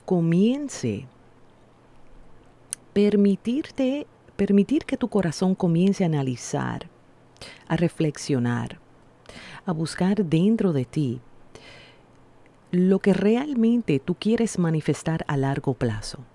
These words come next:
No es tan solo lo que quieres recibir ahora, dice tu karma, sino que también puedas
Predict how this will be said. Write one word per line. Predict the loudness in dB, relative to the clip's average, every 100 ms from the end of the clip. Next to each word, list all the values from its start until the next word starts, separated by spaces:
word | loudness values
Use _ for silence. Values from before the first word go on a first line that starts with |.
| _ _ _ _ -2
No | 2 4 4 2 -2
es | -2 -4 -4
tan | -2 -2
solo | -4 -2 0 2 2 0
lo | 0 0
que | -2
quieres | -2 0 0 -4 -4
recibir | 0 0 0 -2 0 0
ahora, | 0 0 0 0
dice | -2 -4
tu | -8 -6
karma, | -6 -6 -6 -12 -14 -20 -20 -20 -20 -20 -20 -20
sino | 0 4 4
que | 2 0
también | 0 0 0 -2 -2
puedas | 0 2 2 -2